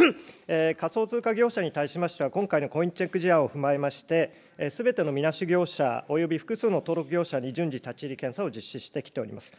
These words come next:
で、その中で問題が判明した業者に対しましては、行政処分を行うなど、適切に対応すると同時にですね、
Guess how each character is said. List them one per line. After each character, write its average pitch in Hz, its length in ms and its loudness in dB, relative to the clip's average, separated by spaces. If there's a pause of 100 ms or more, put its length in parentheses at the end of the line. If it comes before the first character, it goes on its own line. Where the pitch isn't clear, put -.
(280)
で、 170 60 0
そ 160 120 -4
の 226 120 4
中 233 220 4
で 160 80 4
問 185 180 4
題 185 140 6
が 185 80 2
判 190 140 0
明 180 80 0
し 180 60 -8
た 202 80 -2
業 202 140 0
者 185 120 -2
に 151 80 -4
対 160 160 -2
し 185 100 -8
ま 180 80 0
し - 100 -10
て 151 60 -2
は、 135 60 0
行 143 140 0
政 156 300 -4
処 135 40 -6
分 135 140 0
を 123 40 -2
行 160 100 -4
う - 20 2
な 165 240 2
ど、 120 180 -4 (240)
適 - 180 -12
切 156 200 -10
に 175 100 -6
対 143 180 2
応 139 80 -2
す 139 120 -10
る 143 80 -4
と 135 160 -6
同 156 220 0
時 156 120 -6
に 175 80 -2
で 113 100 -4
す - 100 -16
ね、 127 160 -8